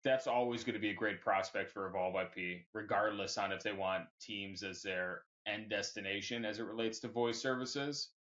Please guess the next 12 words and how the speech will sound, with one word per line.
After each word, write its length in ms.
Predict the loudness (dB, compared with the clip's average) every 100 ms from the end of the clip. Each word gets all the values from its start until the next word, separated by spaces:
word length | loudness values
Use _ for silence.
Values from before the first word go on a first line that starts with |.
| _ -6
Somebody 440 | 0 2 2 0
who's 200 | -2 2
on-premise, 800 | 2 2 2 2 2 0 -2 -6 _
contract 640 | -2 0 0 2 2 2
is 280 | -2 -6 -10 _ -10
expiring, 880 | -8 0 4 6 4 2 0 -4 -4
or 160 | -2 -2
it's 100 | -4
an 100 | -6
old 300 | -4 -4 -2
legacy 540 | 0 0 0 -4 -2 -2
environment, 600 | -2 0 2 0 -2 -6